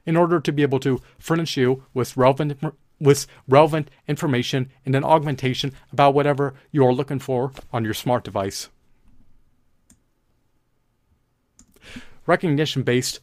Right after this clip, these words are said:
augmented reality is able to bring an image to life by recognizing and scanning a marker which elicits an augmentation. Recognition-based augmented reality relies on being able to identify markers which can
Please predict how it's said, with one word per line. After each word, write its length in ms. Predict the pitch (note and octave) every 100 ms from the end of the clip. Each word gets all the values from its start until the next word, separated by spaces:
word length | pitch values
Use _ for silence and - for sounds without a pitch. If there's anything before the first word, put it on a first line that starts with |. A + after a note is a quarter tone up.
| _
augmented 420 | C3+ C3 D#3 C#3+
reality 440 | B2 A2+ A2+ B2 C#3 _ _ -
is 140 | C3
able 200 | C#3+ D3
to 360 | C3+ C#3 B2+ B2 _ -
bring 300 | C#3 D3+ C#3+ -
an 140 | D3
image 320 | - D#3 -
to 140 | - D3
life 340 | A2 A#2+ - - _
by 240 | B2 A#2+ - _ _
recognizing 800 | D3+ D#3+ D3 A2+ A2+ A2 B2 C3 - _ C3
and 100 | A#2+
scanning 460 | - D#3 C#3+ B2 - -
a 60 |
marker 480 | A#2+ A#2 C3 C3+ C3+ C3+
which 300 | C3 B2+ - - -
elicits 600 | A#2 D3+ - A#2+ - - - -
an 80 | C3
augmentation. 720 | B2+ A#2 G#2+ C3+ C3 B2+ G2 -
Recognition-based 760 | D3+ C#3+ E3 D3+ C#3 B2 B2+ - - -
augmented 440 | C3+ C#3+ D3 D#3+ - -
reality 480 | D3 C3 A2+ A2+ B2+ C3 -
relies 400 | B2+ B2+ D3+ D#3
on 80 | A#2+
being 220 | A#2 A#2+
able 180 | A#2 A#2+
to 240 | B2+ A2+ -
identify 520 | A#2 A2+ C3+ D3 E3
markers 540 | B2 A2 A2 A#2+ A#2+ - _
which 220 | C#3+ C3+
can 240 | C3+ B2